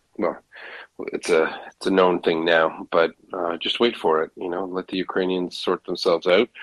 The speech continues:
uh, deploy and employ the weapons they've got. Um, if himars were never brought to the table, it might be one of those,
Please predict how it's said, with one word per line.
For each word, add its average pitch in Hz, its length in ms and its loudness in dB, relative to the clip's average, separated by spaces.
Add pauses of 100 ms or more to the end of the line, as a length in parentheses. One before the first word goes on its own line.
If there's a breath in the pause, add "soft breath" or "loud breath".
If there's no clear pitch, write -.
(440 loud breath)
uh, 85 420 -2
deploy 90 500 4
and 85 100 -2
employ 85 360 -6
the 82 100 -6
weapons 90 400 -6
they've 82 240 -12
got. 98 300 2 (520 loud breath)
Um, 90 460 -4 (160)
if 113 180 -2
himars 113 680 2
were 101 100 -6
never 98 280 -6
brought 101 280 -4
to - 80 -20
the 101 100 -8
table, 98 420 -10
it - 80 -10
might 90 240 -4
be 92 100 -8
one 85 220 -4
of 82 100 -6
those, 82 360 -6